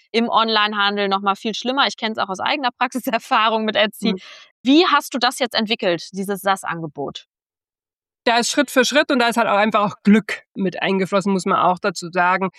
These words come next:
Speaker 2: Ich hatte ja natürlich jahrelang selbst dieses Pain, wie mache ich die Etsy-Buchhaltung richtig, wie kriege ich die Daten da richtig raus? Dann habe ich schon so ein kleines E-Book entwickelt, wie man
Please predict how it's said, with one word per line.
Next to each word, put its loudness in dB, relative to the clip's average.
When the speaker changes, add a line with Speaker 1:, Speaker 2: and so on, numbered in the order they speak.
Speaker 2:
Ich -4
hatte 4
ja 6
natürlich -2
jahrelang 2
selbst 0
dieses -6
Pain, 0
wie 0
mache -2
ich -10
die -4
Etsy-Buchhaltung -2
richtig, -4
wie -8
kriege -8
ich -6
die -10
Daten 0
da 2
richtig -6
raus? 6
Dann 0
habe 0
ich -6
schon 0
so 0
ein 0
kleines -2
E-Book -2
entwickelt, -2
wie -2
man 0